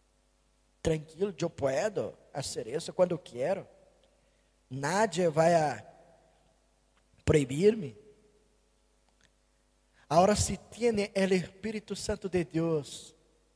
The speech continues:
piensa, "No puedo caminar de una manera que no agrada al Señor, contra los principios de Dios para mi vida.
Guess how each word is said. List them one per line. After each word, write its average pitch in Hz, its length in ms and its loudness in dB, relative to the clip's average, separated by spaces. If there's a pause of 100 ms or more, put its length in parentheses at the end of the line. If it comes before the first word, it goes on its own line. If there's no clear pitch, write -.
piensa, 131 680 -6 (1300)
"No 175 160 2
puedo 160 760 2 (100)
caminar 156 800 -2 (1800)
de 165 140 4
una 165 160 2
manera 160 380 0
que 156 160 -8
no 151 80 -2
agrada 151 360 -2
al 135 100 -10
Señor, 127 580 -12 (200)
contra 190 320 2
los 175 240 4
principios 170 680 -2
de 170 100 0
Dios 151 480 -4
para 151 220 -4
mi 156 160 -12
vida. 117 520 -14